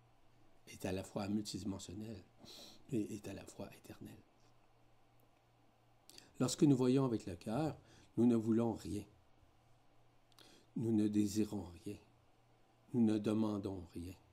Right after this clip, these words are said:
Nous voulons plutôt être présents pour vivre ce que nous avons à vivre en toute paix et en toute quiétude du moment présent que nous vivons. Dès ce moment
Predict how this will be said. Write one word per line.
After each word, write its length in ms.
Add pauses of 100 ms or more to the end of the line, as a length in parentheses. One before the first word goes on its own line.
(840)
Nous 80
voulons 240
plutôt 540
être 320
présents 680
pour 220
vivre 600
ce 160
que 180
nous 260
avons 340
à 120
vivre 500
en 140
toute 340
paix 260 (540)
et 120
en 80
toute 240
quiétude 480 (240)
du 140
moment 400
présent 400 (280)
que 100
nous 220 (560)
vivons. 400 (1300)
Dès 200
ce 140
moment 380